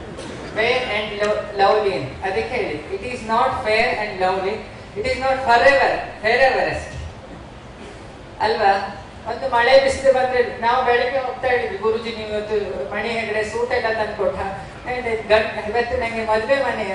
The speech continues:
ಮಣಿ ಹೆಗಡೆ, ಜನ ನಮ್ಮ ವೇಷ ನೋಡ್ಲಿಕ್ಕೆ ಬರೋದ, ಗಾಂಧಿ ಜಯಂತಿ ಮಾಡ್ಲಿಕ್ಕೆ ಬರೋದ?" ಅಲ್ವಾ? ಅವನೇನೇನೋ ಹೊಲಿಸಿದ್ದ ನಿನ್ನೆಯಿಂದ. ನಂಗೆ ಅನ್ನಿಸ್ತು,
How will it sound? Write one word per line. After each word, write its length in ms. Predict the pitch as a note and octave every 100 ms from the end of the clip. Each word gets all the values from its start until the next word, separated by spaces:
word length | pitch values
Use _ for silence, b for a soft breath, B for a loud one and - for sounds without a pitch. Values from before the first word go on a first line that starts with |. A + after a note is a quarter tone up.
| F#3+
ಮಣಿ 160 | F#3 F#3
ಹೆಗಡೆ, 560 | F3+ D3+ C#3+ C3+ - - - - - - - - - - - - -
ಜನ 320 | G#3+ A3 C4
ನಮ್ಮ 300 | B3 A#3 A3+
ವೇಷ 440 | G#3+ A3 A3+ A3+ A3
ನೋಡ್ಲಿಕ್ಕೆ 440 | A#3+ A#3+ A3 -
ಬರೋದ, 280 | G3+ G3+ G3 A3 - - - -
ಗಾಂಧಿ 360 | G3 G#3+ C4 C4
ಜಯಂತಿ 480 | B3 A#3 A3 A3+ G#3+
ಮಾಡ್ಲಿಕ್ಕೆ 460 | G#3 G3 G3+ G3
ಬರೋದ?" 280 | F3+ E3+ D#3 D3 C#3+ - - - - - -
ಅಲ್ವಾ? 560 | G#3 G3 G3+ G3+ G3+
ಅವನೇನೇನೋ 520 | G#3 A#3+ B3 C4 D4
ಹೊಲಿಸಿದ್ದ 440 | C#4 B3+ - C#4 A3+
ನಿನ್ನೆಯಿಂದ. 560 | G#3 G3 G3+ G#3+ F3+
ನಂಗೆ 360 | F3 G3+ G3+ C4+
ಅನ್ನಿಸ್ತು, 440 | C4 F3+ - -